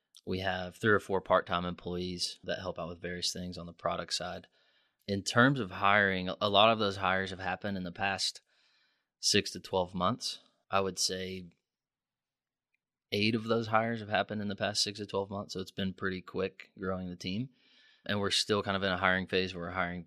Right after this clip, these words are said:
probably five more roles over the next six months. So that's been, it's been a learning experience, figuring out, you know, in the early days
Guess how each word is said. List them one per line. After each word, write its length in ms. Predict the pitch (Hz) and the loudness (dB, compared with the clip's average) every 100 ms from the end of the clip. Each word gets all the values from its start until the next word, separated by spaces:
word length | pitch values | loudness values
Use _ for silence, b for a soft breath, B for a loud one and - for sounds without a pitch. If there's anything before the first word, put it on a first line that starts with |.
| _ | _
probably 220 | - 92 | -2 -2
five 300 | 90 87 90 | 0 0 0
more 140 | 92 87 | -2 -4
roles 320 | 87 92 101 | -2 -2 -2
over 120 | 90 | -4
the 80 | 90 | -4
next 260 | 87 82 - | -6 -4 -6
six 220 | 90 - | -6 -8
months. 340 | 92 87 - _ _ _ _ _ _ | -8 -8 -14 _ _ _ _ _ _
So 160 | - 113 | 4 8
that's 180 | 127 139 | 8 6
been, 420 | 135 120 107 90 _ _ _ _ _ _ | 4 4 4 0 _ _ _ _ _ _
it's 140 | 107 - | -8 2
been 160 | 113 | 4
a 100 | 104 | 6
learning 300 | 92 98 104 | 4 0 0
experience, 680 | 107 - 120 120 135 - - - | -4 -2 -2 0 -2 -6 -14 -16
figuring 460 | - 110 101 98 92 | -6 -4 -2 -4 -2
out, 340 | 95 92 - _ _ _ _ _ _ _ _ - | 0 -2 -4 _ _ _ _ _ _ _ _ -6
you 120 | 98 | -2
know, 100 | 92 | 0
in 140 | 90 113 | 0 0
the 80 | |
early 300 | - 131 131 110 | 4 4 6 4
days 600 | 107 107 107 98 - | 4 2 2 0 -4